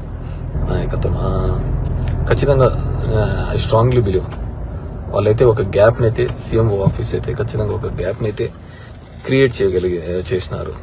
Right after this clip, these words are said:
అది ప్రజాప్రతినిధులకును, ఆ, సీఎం గారికి ఒక గ్యాప్ని అయితే క్రియేట్ చేయగలిగినారు. మ్, డైరెక్ట్గా వీళ్ళు కూడా సమస్యలు చెప్పుకోలేని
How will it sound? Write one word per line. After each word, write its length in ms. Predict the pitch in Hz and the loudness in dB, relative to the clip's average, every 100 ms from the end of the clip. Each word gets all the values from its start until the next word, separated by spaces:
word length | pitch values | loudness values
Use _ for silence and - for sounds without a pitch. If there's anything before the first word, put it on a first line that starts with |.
| - - | -12 -4
అది 260 | 101 180 - - - - - - - - - | -2 -2 -4 -12 -14 -14 -14 -8 -8 -4 -2
ప్రజాప్రతినిధులకును, 1080 | 95 110 107 104 104 101 98 90 98 123 - - - - - - - - - - - - - - - | 6 6 6 2 0 -2 -2 -4 -6 -6 -8 -16 -18 -18 -18 -16 -16 -14 -14 -16 -14 -14 -14 -14 -10
ఆ, 360 | 95 87 85 78 78 78 78 - - - - - - - - - - | -8 -6 -6 -8 -10 -10 -12 -12 -14 -14 -14 -14 -12 -12 -12 -10 -8
సీఎం 400 | - 120 107 90 | 0 2 4 2
గారికి 260 | 87 - - - - - | -2 -4 -10 -10 -8 -6
ఒక 160 | - | -2
గ్యాప్ని 520 | 92 87 95 104 - | -2 0 2 2 0
అయితే 340 | 98 98 90 85 - - | -2 0 0 -4 -12 -10
క్రియేట్ 340 | - 104 101 95 | -4 -2 -2 -2
చేయగలిగినారు. 640 | 90 - - - - - - - - - - - - | -4 -4 -8 -10 -12 -14 -16 -16 -16 -16 -16 -12 -10
మ్, 300 | 101 98 87 85 - - - - 113 | -8 -8 -10 -12 -14 -14 -14 0 6
డైరెక్ట్గా 320 | 117 113 120 | 6 6 2
వీళ్ళు 220 | 107 113 | 2 2
కూడా 360 | 113 110 101 - - - - | 6 6 6 0 -12 -16 -10
సమస్యలు 380 | - 107 107 101 | -4 -2 -2 -2
చెప్పుకోలేని 720 | 110 - 104 101 98 92 107 | -2 0 0 2 0 -2 -6